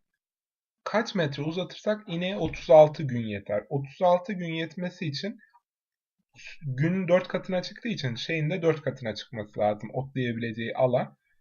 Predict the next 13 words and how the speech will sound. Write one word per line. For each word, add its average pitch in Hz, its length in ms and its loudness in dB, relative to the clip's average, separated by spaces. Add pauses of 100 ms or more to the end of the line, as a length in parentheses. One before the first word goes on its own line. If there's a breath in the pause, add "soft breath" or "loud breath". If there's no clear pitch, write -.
(160)
Yirmi 170 280 -2
yediyi 170 320 -6
dört 170 260 0
ile 139 80 0
çarparsak 139 760 0 (280)
yüz 151 260 0
sekiz 131 320 -4
metrekare. - 560 -14 (1700 loud breath)
Yani 160 340 0
inek 196 460 -2 (100)
artık 147 440 -2
yeni 160 260 -2
modelde 123 680 -2